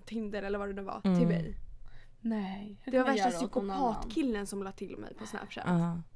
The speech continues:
Speaker 3: Alltså,
Speaker 2: Hur, hur
Speaker 3: gud,
Speaker 2: kan man
Speaker 3: vad
Speaker 2: göra det?
Speaker 3: läskigt.
Speaker 1: Han hotar om att ta sitt liv.
Speaker 2: Ja.
Speaker 1: Men så här,
Speaker 3: Gud.
Speaker 1: vem gör det?
Speaker 2: Nej.
Speaker 3: Gud, vad läskigt. Och också han som bara gjorde en sida åt dig. Man bara
Speaker 1: Eller hur?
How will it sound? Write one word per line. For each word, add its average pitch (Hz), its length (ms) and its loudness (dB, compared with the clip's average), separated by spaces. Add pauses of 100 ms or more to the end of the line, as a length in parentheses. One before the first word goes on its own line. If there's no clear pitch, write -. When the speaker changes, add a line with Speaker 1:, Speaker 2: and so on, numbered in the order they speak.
(280)
Speaker 3:
Alltså, - 140 0
Speaker 2:
Hur, 214 120 0
hur 202 60 12
Speaker 3:
gud, 226 100 12
Speaker 2:
kan 277 120 10
man 254 80 12
Speaker 3:
vad 254 80 12
Speaker 2:
göra 247 320 10
det? 196 140 6
Speaker 3:
läskigt. 226 480 2
Speaker 1:
Han 247 120 2
hotar 269 420 -2
om 254 100 -2
att 233 100 -4
ta 214 100 -4
sitt 208 240 -6
liv. 247 540 -4 (100)
Speaker 2:
Ja. 185 100 0
Speaker 1:
Men 170 220 2
så 247 80 6
här, 277 140 6
Speaker 3:
Gud. 196 100 -4 (720)
Speaker 1:
vem 247 200 2
gör 294 260 -2
det? - 480 -8
Speaker 2:
Nej. 170 360 4
Speaker 3:
Gud, 240 140 4
vad 220 120 6
läskigt. 214 440 -2
Och 214 180 -4
också 214 180 -2
han 214 180 0
som 208 120 -4
bara 202 80 0
gjorde 190 200 -2
en 185 80 -4
sida 220 380 -4
åt 294 140 -10
dig. - 180 -4
Man 202 200 -4
bara 196 360 0 (180)
Speaker 1:
Eller 440 340 6
hur? 330 720 4